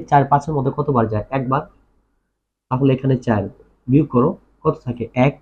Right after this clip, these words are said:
এখন আমরা দুই কেটে নিয়ে আসবো, কত? বারো। তাহলে তিন চারা কত হয়? বারো। তিন চারা বারো। এখন বিয়োগ করো, কত থাকে? শূন্য। এখন দেখতে পাচ্ছ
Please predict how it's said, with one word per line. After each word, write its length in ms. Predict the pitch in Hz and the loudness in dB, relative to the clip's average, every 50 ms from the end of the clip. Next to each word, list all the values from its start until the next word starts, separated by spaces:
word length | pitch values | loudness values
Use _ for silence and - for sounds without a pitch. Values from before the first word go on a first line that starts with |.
| _ _ _ _ _ _ _ _ _ _ _ _ - | _ _ _ _ _ _ _ _ _ _ _ _ -8
এখন 180 | - - 151 151 | -8 -4 -2 0
আমরা 160 | 151 151 151 139 | 2 2 2 2
দুই 140 | 135 156 156 | 2 2 2
কেটে 220 | - 143 120 - | 2 0 0 2
নিয়ে 160 | 123 120 110 104 | 2 2 2 2
আসবো, 140 | 98 101 104 | 0 -4 -2
কত? 200 | 107 143 139 - 113 104 - _ - | -2 -2 0 0 -2 -4 -4 _ -2
বারো। 260 | 123 127 123 113 107 101 104 _ _ _ _ _ _ _ _ _ _ _ _ _ _ _ _ _ _ _ _ _ _ _ _ _ _ - - | 2 2 2 2 0 -6 -8 _ _ _ _ _ _ _ _ _ _ _ _ _ _ _ _ _ _ _ _ _ _ _ _ _ _ -2 0
তাহলে 240 | 131 131 151 139 127 | 0 2 2 0 0
তিন 200 | 123 - 165 165 156 | 2 0 0 0 2
চারা 180 | - 160 147 143 | 2 2 2 2
কত 180 | 147 147 143 147 | 2 0 -2 0
হয়? 220 | 120 117 107 104 | 0 0 -2 0
বারো। 240 | 104 117 117 120 151 180 196 - _ _ _ - | 2 2 2 2 2 0 -2 -8 _ _ _ -4
তিন 140 | 143 147 147 | -2 -2 -2
চারা 260 | 147 151 139 135 165 214 240 240 - _ _ _ _ _ - | 0 0 2 2 2 2 2 -2 -6 _ _ _ _ _ -6
বারো। 300 | 123 120 117 110 104 101 101 104 _ _ _ _ _ _ _ _ _ _ _ _ _ _ _ _ _ _ _ _ _ _ _ _ _ _ _ _ _ _ _ _ - | 0 2 2 2 2 -2 -6 -8 _ _ _ _ _ _ _ _ _ _ _ _ _ _ _ _ _ _ _ _ _ _ _ _ _ _ _ _ _ _ _ _ -2
এখন 120 | 127 135 127 | 0 0 4
বিয়োগ 200 | 131 151 156 - | 4 2 2 4
করো, 180 | - 135 120 110 | 4 4 4 4
কত 160 | - 143 147 | 2 0 0
থাকে? 260 | 147 139 135 120 120 107 104 | 2 0 0 0 0 -2 -2
শূন্য। 280 | - - 143 139 127 110 101 101 - _ _ _ _ _ _ - | 0 0 0 0 0 -2 -4 -6 -8 _ _ _ _ _ _ -2
এখন 240 | 127 127 127 160 160 143 | -2 0 0 2 2 2
দেখতে 240 | 147 147 - - | 0 0 0 -2
পাচ্ছ 240 | 151 156 156 156 - | 0 0 -2 -4 -2